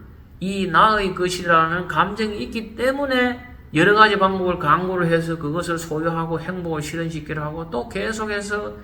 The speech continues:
행복이 이어지도록 계획을 짜낸다는 거지. 바가바드 기타죠, 그죠? 그런 감각의 예착이라든지 그런 것들이 생기고 그걸 집착하게 되면은 지성이 그런 역할을 하는 거라. 야, 요거를 내가, 요거를 맛있는 걸 먹으려면은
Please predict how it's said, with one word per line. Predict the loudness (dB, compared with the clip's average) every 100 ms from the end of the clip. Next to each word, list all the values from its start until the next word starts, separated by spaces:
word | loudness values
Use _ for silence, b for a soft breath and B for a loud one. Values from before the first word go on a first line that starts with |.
| B -6
행복이 | -6 -4 -4 -2 -2 -4 -6 -14 -8
이어지도록 | 4 6 6 4 0 -2 0
계획을 | 2 2 4
짜낸다는 | 2 2 -4 -6 -8
거지. | -14 -16 -18 -18 -18 -8
바가바드 | -4 0 0
기타죠, | -2 -2 -2 0
그죠? | -2 -4 -6 -14 B B B B B B -18 2
그런 | 4 4 2 -4 0
감각의 | 2 2 4 4 4 -2 -2
예착이라든지 | -2 0 2 4 2 2 -2
그런 | -2 0
것들이 | -2 -2 -4
생기고 | -4 -6 -8
그걸 | -6 -4
집착하게 | -4 2 4 4 2
되면은 | -2 -2 -2 -2 -4 -10 B B -6
지성이 | -4 0 0 0
그런 | 0 0 0
역할을 | -2 -2
하는 | -4 -8
거라. | -10 -10 4
야, | 8 8 4
요거를 | -2 -4 -2
내가, | 0 0 0 -4 -10 B B B -8 -2
요거를 | 0 0 -2 -4
맛있는 | -4 -2 -2 -4
걸 | -4
먹으려면은 | -4 -2 -2 -2 -4 -8 -8